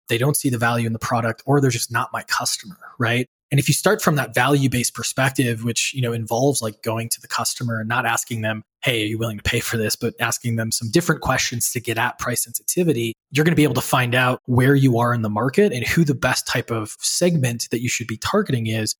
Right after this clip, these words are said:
and then make your pricing from there, rather than kind of starting from costs, which oftentimes has a lot of false positives in terms of, like, who you should actually be targeting.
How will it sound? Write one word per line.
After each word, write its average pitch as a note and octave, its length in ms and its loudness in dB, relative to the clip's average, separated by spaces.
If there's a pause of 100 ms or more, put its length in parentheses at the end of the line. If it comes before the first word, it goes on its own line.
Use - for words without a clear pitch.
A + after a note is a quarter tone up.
(140)
and B2+ 100 4
then D3 380 2
make B2+ 260 0
your A2 80 -2
pricing - 400 -4
from G#2 240 -10
there, B2 480 2
rather D3+ 300 4
than C3 200 2
kind A#2+ 220 -2
of - 40 -2
starting B2 320 0
from A2+ 160 -6
costs, D3 440 2
which - 320 -2
oftentimes B2 460 0
has - 100 -4
a A#2+ 60 0
lot A#2+ 180 4
of - 60 -2
false - 240 -2
positives B2 520 2
in A2+ 80 -2
terms A2+ 280 -4
of, A2+ 120 -6
like, A2+ 200 -2
who - 200 2
you B2+ 160 4
should A2+ 200 -2
actually G#2+ 400 -2
be F#2+ 160 -10
targeting. A2+ 520 -4